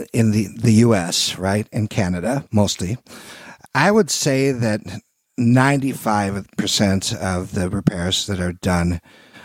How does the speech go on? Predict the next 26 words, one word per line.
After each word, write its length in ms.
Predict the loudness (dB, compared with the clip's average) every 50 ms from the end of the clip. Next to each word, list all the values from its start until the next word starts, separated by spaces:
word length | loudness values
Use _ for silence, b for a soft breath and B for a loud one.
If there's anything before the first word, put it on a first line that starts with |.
| B B B
uh, 220 | -2 0 0 0
here 400 | 2 4 4 4 6 4 4 0 -2 -8 -20 B B B B B B B
in 120 | -4 -2 0
North 220 | 2 2 2 2
America 380 | 2 2 2 2 0 0 -2 -2
are 200 | 0 0 0 -2
done 460 | -4 -4 0 2 2 4 4 2 0
in 280 | -2 -2 -2 0 0 0
Austin, 540 | 0 0 0 0 -2 -2 -2 -2 -4 -2
Texas. 720 | -2 -2 -6 -6 -4 -4 -4 -4 -4 -4 -6 -6 -8 -8 -12 b b b b b b b b b b b _ -10
It's 120 | -8 -6 0
very, 420 | 2 4 6 6 6 4 2 0 _ -10
very 320 | -8 -6 -4 -2 -2 -2
rare 320 | -2 0 0 2 4 4 4
nowadays 600 | 2 2 0 0 0 0 0 0 0 -2 -4 -4
that, 160 | -6 -6 -6 _ -14 -6
that 160 | -6 -4 -2
a 160 | -2 -4 -4 _ -16 _ -6
device 400 | -4 -2 0 0 -2 -2 -2 -2
needs 160 | -2 -4 -4
to 80 | -4 -4
be 120 | -4 -2
sent 420 | 0 2 2 2 2 0 -4 -4 -2
back 220 | -2 -2 -2 -2
to 100 | -6 -12 -10
Korea. 600 | -10 -8 -4 2 4 6 6 6 4 2 0